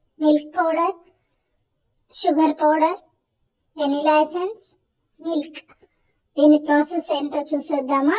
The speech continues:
వచ్చేసేయండి వీడియోలోకి. ముందుగా సీతాఫలం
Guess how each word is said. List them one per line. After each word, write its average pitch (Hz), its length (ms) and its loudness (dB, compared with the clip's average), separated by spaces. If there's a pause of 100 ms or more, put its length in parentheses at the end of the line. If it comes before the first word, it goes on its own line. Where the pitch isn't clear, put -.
(120)
వచ్చేసేయండి 277 720 -4
వీడియోలోకి. 262 680 -4 (920)
ముందుగా 311 460 -2 (420)
సీతాఫలం 311 640 -2